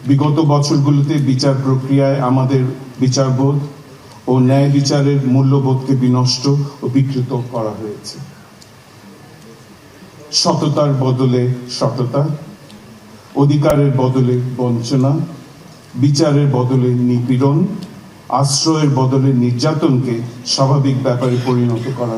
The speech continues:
হয়েছে। অথচ এরকম সমাজ ও রাষ্ট্র আমরা চাইনি। এই ধ্বংসস্তূপে দাঁড়িয়ে আমাদেরকে নতুন করে যাত্রা শুরু করতে হবে।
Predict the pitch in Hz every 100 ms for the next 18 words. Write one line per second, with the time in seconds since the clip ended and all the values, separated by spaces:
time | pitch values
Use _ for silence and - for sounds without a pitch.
0 | 110 107 - - - - - - - -
1 | - - - - - - - - - -
2 | - - - 147 190 185 160 - 147 143
3 | 151 139 143 143 139 127 123 123 - 135
4 | 120 120 120 107 101 98 - - - -
5 | - - - - - - - - - -
6 | - - - - - - - 143 143 147
7 | 165 180 220 208 - 185 151 135 135 139
8 | 151 110 107 - - - - 127 139 135
9 | 139 147 135 135 143 143 143 131 127 127
10 | 123 131 127 139 120 117 - 123 120 -